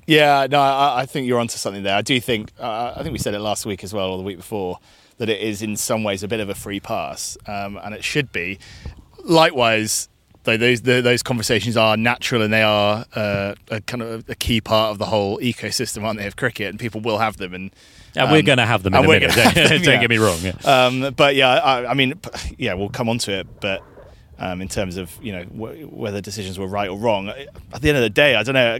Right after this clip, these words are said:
Speaker 1: I, you know, it was, it was a test match that both teams could easily have won. It was a really good contest. West Indies deserve an awful lot of credit. England,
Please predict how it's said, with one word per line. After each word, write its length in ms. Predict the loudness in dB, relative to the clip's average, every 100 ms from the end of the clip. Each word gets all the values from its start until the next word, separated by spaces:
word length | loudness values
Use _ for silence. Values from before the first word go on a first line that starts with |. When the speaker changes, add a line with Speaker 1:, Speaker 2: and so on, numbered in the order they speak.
| -2
Speaker 1:
I, 140 | -4 -4
you 100 | -4
know, 100 | -4
it 40 |
was, 100 | -6 -8
it 160 | -14 -10
was 140 | -10
a 60 | -8
test 260 | -6 -4 -4
match 220 | -4 -4
that 180 | -6 0
both 260 | 0 0
teams 460 | -4 -2 -2 -6 -10 -16 _ _
could 200 | -4 -2
easily 300 | 0 -2 -2
have 120 | -4 -4
won. 440 | -4 -4 -6 -10 -14 _ _ _
It 40 | -10
was 80 |
a 60 | -8
really 240 | -2 0 2
good 180 | 0
contest. 760 | 0 -2 -2 -4 -6 -6 -10 -14 _
West 260 | -6 -4 -2
Indies 220 | -4 -4
deserve 260 | -2 -2 0
an 60 |
awful 240 | -4 -2 -6
lot 80 |
of 100 | -6
credit. 400 | -8 -4 -2 -2
England, 340 | -2 -2 -4